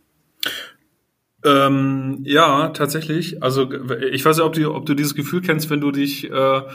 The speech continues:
auch an, an bestimmte Songs erinnerst oder an, an Musik. Also ich hab da immer sofort einen Connect und weiß zum Beispiel auch, äh, wo ich gewesen bin und, und, und was so um mich herum war, als ich Songs das erste Mal <laughs> gehört habe.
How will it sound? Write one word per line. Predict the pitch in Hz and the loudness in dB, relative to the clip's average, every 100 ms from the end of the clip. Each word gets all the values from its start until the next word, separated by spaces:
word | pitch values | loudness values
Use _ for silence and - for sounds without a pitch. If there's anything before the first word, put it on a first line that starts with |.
| - - - | -18 -20 -16
auch | - 131 131 | -2 -2 0
an, | 127 131 131 | -2 0 -2
an | 131 127 131 | -4 -2 0
bestimmte | 131 160 151 | 0 -2 -2
Songs | 151 156 156 | 0 0 2
erinnerst | 127 127 123 127 | 2 2 2 2
oder | 123 123 | 2 2
an, | 123 123 | 0 0
an | 120 127 | 0 0
Musik. | 120 147 127 | 0 -2 -2
Also | 123 123 | 0 0
ich | 123 | -4
hab | 123 | -2
da | 131 | 0
immer | 131 | 0
sofort | 127 127 143 | -2 0 0
einen | 143 | 0
Connect | 139 131 151 143 | 0 2 0 -2
und | 127 | 0
weiß | 135 151 | 0 0
zum | 139 | -2
Beispiel | 135 135 139 | -2 -2 -6
auch, | 127 131 - - - _ - | -4 -4 -6 -20 -20 _ -2
äh, | 127 127 | 0 2
wo | 127 123 190 | 0 4 4
ich | 190 | 4
gewesen | 143 123 170 151 151 | -2 4 4 4 0
bin | 147 147 147 | 0 0 -4
und, | 135 131 131 | -4 -6 -4
und, | 131 | -6
und | 127 127 127 127 | -4 -4 -4 -2
was | 139 143 | -2 -2
so | - 143 | -4 -2
um | 147 | -2
mich | 139 139 | -2 0
herum | 131 147 151 | 2 2 2
war, | 135 | 2
als | 135 139 | 0 -4
ich | 131 | -6
Songs | - 156 | -2 -2
das | 147 - | -2 -2
erste | 143 - 156 | -2 0 0
Mal | 156 156 | 0 2
<laughs> | |
gehört | 139 160 165 - | 2 2 0 2
habe. | 151 156 | 0 0